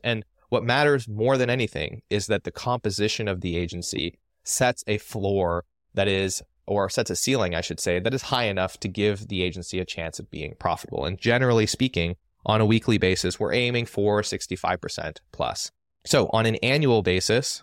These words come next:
we need to now consider, like I said before, the cost of time off, holidays, et cetera, how much that's going to lower our utilization as a business. So again, it's not that we're ignoring these costs,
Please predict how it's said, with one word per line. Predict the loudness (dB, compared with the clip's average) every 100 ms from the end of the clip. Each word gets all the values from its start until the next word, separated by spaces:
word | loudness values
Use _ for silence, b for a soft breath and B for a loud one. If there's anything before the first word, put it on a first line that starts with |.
| -8
we | -4 -2
need | -2 0
to | 2 2 0 -2
now | -2 0
consider, | 0 -2 0 2 2 0 -4 _ _
like | -4 -2
I |
said | -2 -2
before, | -2 -2 -2
the | -2
cost | -2 0 0 -2 -2
of | 0 2 -2 -8
time | -4 -2 0
off, | -2 -2 -6
holidays, | -6 -2 0 0 -2 -4
et | -4
cetera, | -2 0 2 0 -4 -10
how | -4 -2
much | -2 -2
that's | -2 -2
going | -4
to | -4
lower | -4 -2 -2 -4 _ -6
our | -4
utilization | -4 -2 0 2 0 -2
as | -2 -2 -2
a |
business. | -2 -2 -8 -12 -14 _ _ _
So | -2 -2 -2
again, | -2 -2 -4
it's | -6 -4
not | -2
that | 0
we're | 0
ignoring | 0 0 2 2 0 -6 _ _ _
these | -4 -4
costs, | -2 -2 0 -4 -8